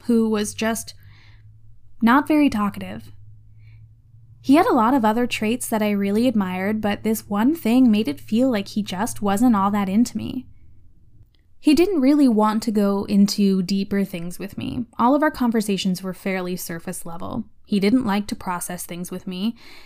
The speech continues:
and that made me incredibly uncomfortable for the first few weeks that we were dating.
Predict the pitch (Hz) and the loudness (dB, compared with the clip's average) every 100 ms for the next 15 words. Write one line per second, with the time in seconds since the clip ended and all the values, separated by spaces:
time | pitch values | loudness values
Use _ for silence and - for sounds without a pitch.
0 | - - - 240 285 339 359 339 277 - | -20 -12 2 4 4 2 0 0 0 -2
1 | - 214 208 - 208 208 285 220 180 175 | 0 0 0 -4 -2 2 4 2 0 -2
2 | 185 202 196 196 175 180 202 196 185 185 | -2 -2 -2 -4 -8 -10 -8 -6 -4 -4
3 | 202 196 - 208 196 196 - 185 190 180 | -4 -4 -2 -2 0 -4 -6 -8 -6 -6
4 | 170 165 - - | -8 -10 -8 -6